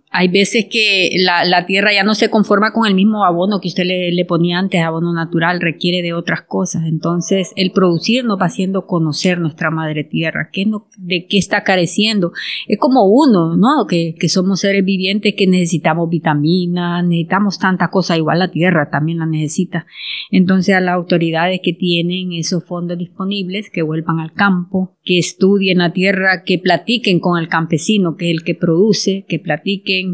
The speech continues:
que esos fondos sean fondos que, que lleguen también a quien los necesita, porque a veces llegan los fondos y, y son personas que, que, que solo se lucran de ellos. Entonces es importante volver al campo, las autoridades que tienen esos fondos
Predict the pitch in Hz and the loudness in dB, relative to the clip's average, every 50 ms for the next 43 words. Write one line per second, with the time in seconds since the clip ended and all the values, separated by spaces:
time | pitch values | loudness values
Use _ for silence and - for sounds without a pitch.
0 | 170 - _ - 180 180 175 - 214 190 - - 208 208 196 202 196 202 190 - | -8 -8 _ -2 -2 0 2 2 2 2 2 2 2 2 2 2 0 0 -2 0
1 | - 202 196 185 190 185 180 170 - 190 190 190 190 190 190 190 185 180 - - | 0 0 0 2 2 0 -2 -2 -4 -4 -6 -4 -6 -6 -6 -6 -6 -6 -6 -2
2 | - 185 180 170 - - _ - 202 180 170 165 170 214 233 240 214 202 175 160 | -2 0 0 0 -4 -4 _ 2 2 2 2 2 2 2 2 2 4 2 2 2
3 | - 165 165 170 185 190 185 175 - 170 - 226 233 226 202 180 160 160 165 156 | 2 0 0 0 0 0 0 -2 -2 -2 -2 0 2 2 2 2 2 2 0 0
4 | 156 156 147 - - 156 147 - - - 170 160 - 170 156 160 175 175 - - | 0 -2 -2 -2 -2 -2 -2 -4 -4 -4 -6 -6 -4 -2 -2 -2 -2 -2 -2 -4
5 | 202 190 180 196 202 196 202 202 196 196 208 196 - - 202 202 202 208 226 214 | -4 -4 -2 -2 -2 0 -2 -2 -2 -2 -2 -2 -2 -4 -4 -4 -4 -4 -4 -4
6 | 202 175 170 165 - - 160 160 160 165 160 - - 170 180 180 170 165 180 175 | -2 -2 -2 -4 -4 -4 -4 -2 -4 -4 -4 -4 -4 -4 -4 -6 -6 -6 -6 -6
7 | 175 175 175 170 - - 180 170 160 160 - - - _ - - 170 160 156 156 | -4 -6 -6 -8 -6 -6 -4 -4 -4 -6 -10 -14 -16 _ -10 -6 -6 -6 -6 -6
8 | 151 156 - 170 - - 180 180 185 180 - 175 165 170 208 226 - - 156 147 | -8 -6 -6 -4 -4 -4 -4 -4 -4 -4 -4 -4 -2 -2 -2 -2 -2 -4 -4 -4
9 | 147 147 160 160 160 147 135 165 - _ - - - - - - - - 175 170 | -6 -6 -6 -6 -6 -6 -8 -10 -14 _ -18 -16 -16 -16 -16 -12 -4 -2 -2 0
10 | 180 165 170 175 175 185 180 180 180 - - 175 185 196 190 - 170 165 165 180 | 0 -2 -2 -2 -2 -4 -4 -4 -4 -4 -2 0 0 0 2 0 0 -2 0 -2
11 | 175 180 170 180 175 170 170 175 180 180 175 170 - - 185 185 185 165 - 170 | -2 -2 -2 -2 -2 -2 -4 -4 -4 -4 -4 -4 -4 -2 -2 -2 -2 -2 -4 -4
12 | 165 160 165 160 165 - 170 165 165 170 170 180 185 185 - - 175 - 185 185 | -6 -6 -8 -8 -8 -8 -8 -8 -6 -8 -8 -8 -8 -8 -8 -8 -8 -6 -6 -6
13 | 190 196 196 202 - 220 208 - - 233 226 220 220 233 233 - - | -6 -8 -10 -8 -8 -10 -10 -8 -8 -8 -8 -8 -10 -12 -14 -16 -20